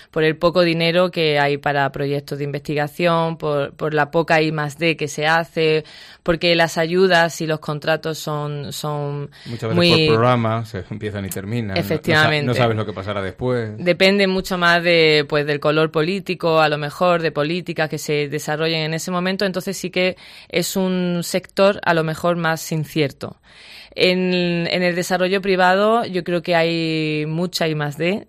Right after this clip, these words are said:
Speaker 1: La gente, yo creo que a, a, mm, muchas veces no somos conscientes de, de toda la I más D que hace el sector privado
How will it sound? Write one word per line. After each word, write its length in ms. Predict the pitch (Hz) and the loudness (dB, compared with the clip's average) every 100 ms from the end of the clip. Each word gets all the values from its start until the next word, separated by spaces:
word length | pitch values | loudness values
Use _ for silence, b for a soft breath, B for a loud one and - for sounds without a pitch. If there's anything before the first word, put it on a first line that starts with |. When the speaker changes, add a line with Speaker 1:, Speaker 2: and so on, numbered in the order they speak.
| - | -8
Speaker 1:
La 160 | 160 151 | -6 -2
gente, 420 | 170 165 185 175 | -2 0 0 2
yo 100 | 175 | 0
creo 180 | 190 185 | 0 0
que 180 | 185 | 2
a, 80 | - | 2
a, 300 | 165 - 151 - - - | 2 0 -2 -2 -8 -10
mm, 960 | 160 165 160 143 185 175 170 165 170 | -8 -8 -8 -6 -4 -4 -4 -6 -8
muchas 220 | 180 208 | -6 -2
veces 200 | 196 208 | -2 -2
no 120 | 196 196 | -4 -4
somos 260 | 196 190 | -4 -4
conscientes 580 | - 180 - 190 180 147 | -4 -6 -4 -4 -4 -4
de, 180 | 147 139 | -4 -2
de 120 | 151 | -4
toda 280 | 165 185 185 | 0 2 4
la 180 | 170 160 | 2 0
I 80 | |
más 260 | 170 165 - | -2 -4 -4
D 140 | 170 | -6
que 140 | 160 156 | -2 -4
hace 560 | 151 - 156 147 139 - B B | -4 -4 -2 -2 -4 -10 B B
el 140 | B 156 | B -4
sector 340 | 165 - 165 | -4 -2 -2
privado 540 | 160 156 156 180 247 | 0 2 4 2 0